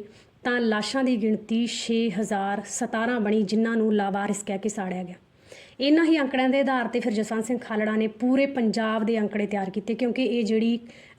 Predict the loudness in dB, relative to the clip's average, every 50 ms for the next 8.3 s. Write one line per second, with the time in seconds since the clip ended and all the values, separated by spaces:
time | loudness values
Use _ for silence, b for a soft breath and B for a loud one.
0 | -4 -4 -2 -2 -2 0 2 2 2 4 4 4 2 2 0 0 0 0 0 0
1 | 0 -2 -2 -2 -2 -2 -4 -4 -4 -2 0 2 2 0 0 0 0 2 2 2
2 | 0 0 -2 0 0 0 0 -2 -4 -4 -6 -4 -4 -2 -2 0 2 2 2 2
3 | 0 0 -4 -4 B B B B B B B -4 0 2 4 4 4 4 2 0
4 | 0 0 2 2 2 2 2 0 0 -2 -2 -2 -2 -2 0 0 0 0 -2 -2
5 | -2 0 2 2 2 2 0 0 0 0 0 0 -2 -2 0 0 0 -2 -2 -2
6 | -2 -2 -2 -4 -10 -6 -2 0 0 2 2 0 0 0 -2 -2 -2 -2 -4 -2
7 | -2 -2 -4 -4 -2 -2 -2 0 0 0 0 2 2 2 2 2 2 2 2 0
8 | -2 -4 -2 -2 -2 -4